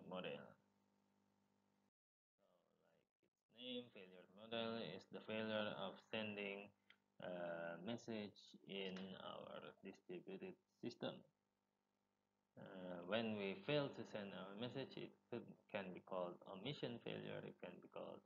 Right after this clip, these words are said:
arbitrary failure. Tim-, timing failure is when the timing between sending message, uh, it comes error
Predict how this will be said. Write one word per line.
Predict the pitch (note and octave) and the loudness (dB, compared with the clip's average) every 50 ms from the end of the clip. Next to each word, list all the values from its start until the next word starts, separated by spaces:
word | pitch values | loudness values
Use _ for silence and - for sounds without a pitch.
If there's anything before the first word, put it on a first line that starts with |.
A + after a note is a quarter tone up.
| - - - | -12 -8 -4
arbitrary | F2 G2 G2 F#2+ - - - - - F2+ F2 - G2+ G2+ | -4 -4 -4 -4 -6 -10 -10 -8 -6 -6 -6 -6 -10 -10
failure. | - - - E2+ D#2+ - - - - - _ _ - | -8 -6 -6 -6 -6 -8 -10 -14 -18 -20 _ _ 0
Tim-, | A#2 A#2+ B2 B2 - - | 0 0 0 0 -2 0
timing | - - C3 C3 B2+ B2 A#2+ - | 6 6 6 6 6 0 -2 0
failure | - A2 G#2+ G#2+ G#2 G#2 G2+ G2 - - | 0 2 2 2 2 2 0 0 -2 -4
is | F2+ - - | -6 -4 0
when | G#2 G#2+ G#2 G#2 G#2+ G2+ - - - - - _ _ _ - | 2 2 2 2 0 -6 -12 -18 -20 -20 -20 _ _ _ -10
the | F#2+ - - | -6 0 4
timing | G2+ G#2 G#2+ G#2 G#2 G#2 G#2 G#2 G#2 | 4 4 6 4 4 2 2 0 0
between | G2 F#2 F#2 - - G2 G2 F#2+ F#2+ F#2 | 0 -2 -2 0 0 2 2 2 0 -2
sending | - - G2 F#2+ F#2 F#2 F#2 F#2 | -4 -4 -2 -2 -2 -2 -2 -2
message, | F#2+ F#2 - G2+ G2 G2 - - - - - - - | -4 -4 -2 -2 -2 -2 -4 -10 -14 -16 -14 -10 -10
uh, | G1+ G1+ G1+ - - - - - - - - - - G#1 G1+ G1+ G1+ G1+ G1+ G1+ G1+ G1+ G1+ G1+ - - _ - - _ _ - - | -8 -6 -6 -6 -6 -8 -8 -10 -10 -12 -12 -12 -12 -10 -10 -10 -10 -12 -12 -12 -12 -14 -14 -16 -18 -20 _ -20 -20 _ _ -20 -18
it | - - - _ _ _ _ _ - - - - | -18 -18 -18 _ _ _ _ _ -20 -16 -6 0
comes | G2 F#2 F2+ F2+ F2+ F2+ - - - _ - - | 0 0 0 0 -4 -6 -8 -14 -20 _ -6 -2
error | F#2+ F2+ E2 E2 D#2 | -2 0 0 -2 -4